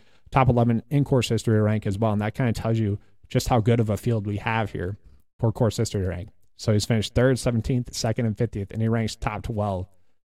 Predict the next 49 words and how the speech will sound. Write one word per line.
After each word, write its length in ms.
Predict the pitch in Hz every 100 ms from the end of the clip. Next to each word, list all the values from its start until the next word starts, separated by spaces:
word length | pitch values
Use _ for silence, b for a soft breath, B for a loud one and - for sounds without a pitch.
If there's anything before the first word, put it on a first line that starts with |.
| _ -
not 160 | 117
top 240 | 113 110 104
five 240 | 113 113
or 40 | 101
anything. 260 | 98 107
I 100 | 107
mean, 80 | 135
that's 120 | 127
pretty 200 | - 127
crazy. 360 | 110 117 98 95 - -
Fourth 220 | - 156
best 160 | - 127
specialist 420 | - 120 131 113
in 60 | 113
the 80 |
field, 320 | 104 113 113 -
fifteenth, 480 | 131 - 131 117 - -
uh, 180 | 104
best 280 | 104 110 -
at 160 | 110 104
fit. 180 | 110 - B -
Overall 220 | 117 120
ranks 180 | 117 110
out 120 | 110
top 180 | - 104
three 140 | -
in 40 | 104
the 60 |
nine 160 | 98 98
to 80 | 95
five 180 | 95 92
miles. 280 | 101 90
So 180 | - 110 - b b b b _ _ _ _ -
it 100 | 117
does 220 | 151 147
hurt 200 | 160 156
that 100 | 143
he 40 |
burned 280 | 127 123 127
us 260 | 127 120 - -
at 160 | - 131
the 60 | 123
Players' 260 | 131 120
Championship. 500 | - 120 110 - 127 101 -
Got 120 | 123 117
the 60 |
bad 240 | 123 120 117
weather 240 | 113 113
draw. 300 | 107 110 110